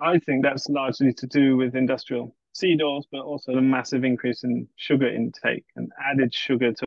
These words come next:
all of the processed foods, which need that because they don't have taste and flavor of their own. Um,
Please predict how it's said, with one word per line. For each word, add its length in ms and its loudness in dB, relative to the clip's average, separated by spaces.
all 200 -2
of 140 -4
the 60 -8
processed 640 -8
foods, 360 -2
which 240 -2
need 460 2
that 260 -10
because 540 -8
they 140 -4
don't 220 -4
have 300 -2
taste 260 0
and 140 -4
flavor 400 0
of 140 -4
their 180 -2
own. 160 -6
Um, 480 -6